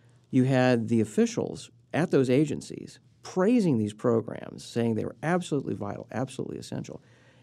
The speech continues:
And this is the pattern that we see over and over again, is that the line analysts, the line agents who are responsible for actually trying to find the real bad guys, they know a bad tool when they see it, but they are continuing to get saddled with it for, I think, as Julian alluded to,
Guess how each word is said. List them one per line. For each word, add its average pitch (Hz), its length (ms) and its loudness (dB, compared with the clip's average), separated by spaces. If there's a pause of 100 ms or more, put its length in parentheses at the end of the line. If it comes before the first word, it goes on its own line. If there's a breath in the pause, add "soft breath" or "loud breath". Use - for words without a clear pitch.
(180 soft breath)
And 135 100 10
this 156 140 6
is 175 80 2
the 151 80 0
pattern 151 400 0
that - 80 -2
we 104 100 0
see 120 280 0
over 123 260 2
and 107 80 2
over 104 240 0
again, 147 380 0
is - 180 -6
that 104 240 2 (380 soft breath)
the - 60 -4
line 143 280 4
analysts, 160 480 0
the - 80 -10
line 123 260 2
agents 147 380 2
who 117 100 -2
are 104 60 2
responsible 123 560 -2
for 110 140 -4
actually 110 240 -4
trying 107 180 -4
to 101 60 -4
find 110 240 -2
the 104 40 -2
real 101 120 -4
bad 127 280 -2
guys, - 320 -12 (400 soft breath)
they 123 200 8
know 127 240 8
a - 20 8
bad 107 380 0
tool 123 260 2
when 107 140 0
they 98 100 -6
see 110 280 -4
it, 170 100 -4 (760 soft breath)
but 110 140 0
they 113 100 6
are 110 100 6
continuing 117 600 2
to 107 80 -6
get 101 160 -2
saddled 117 420 -2
with 98 200 -4
it - 100 -6
for, 110 180 -2
I 101 100 -2
think, 98 380 -4
as 95 120 -10
Julian 104 460 0
alluded 95 400 -4
to, 104 200 -6